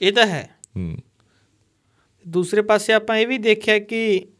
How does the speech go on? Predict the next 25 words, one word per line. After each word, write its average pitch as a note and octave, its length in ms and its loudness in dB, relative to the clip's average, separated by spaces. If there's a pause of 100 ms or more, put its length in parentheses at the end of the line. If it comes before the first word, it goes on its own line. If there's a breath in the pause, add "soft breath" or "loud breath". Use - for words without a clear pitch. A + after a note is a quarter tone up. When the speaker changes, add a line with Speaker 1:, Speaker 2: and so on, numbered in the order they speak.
(180)
Speaker 1:
ਜਿਹੜੀਆਂ G3 260 0
ਹੁਣ A3 80 2
ਪੀ G#3 220 0
ਆਰ F#3 120 6
ਟੀ F#3+ 160 -6
ਸੀ F3+ 60 -6
ਦੀਆਂ G#3 140 0
ਬੱਸਾਂ, F#3 380 0
ਉਹ - 520 -12
Speaker 2:
ਹੂੰ। G3+ 60 -2
Speaker 1:
ਕਾਫੀ G#3+ 240 4
ਖੜੀਆਂ G#3+ 320 2
ਹੋਈਆਂ। D#3+ 280 2
Speaker 2:
ਹੂੰ। F#2+ 720 -6
Speaker 1:
ਪੁਲਿਸ E3 240 -4
ਵਾਲੇ E3+ 140 0
ਵਿੱਚ F3 120 -6
ਗਏ D#3 120 4
Speaker 2:
ਪੁਲਿਸ - 160 4
Speaker 1:
ਹੋਏ G2 60 4
ਨੇ। F#2+ 60 4
Speaker 2:
ਵਾਲੇ E2 100 0
ਨੇ, D#2+ 120 -6
ਹਾਂ। D#2+ 300 -10 (240)
Speaker 1:
ਤਾਂ D#3 260 -4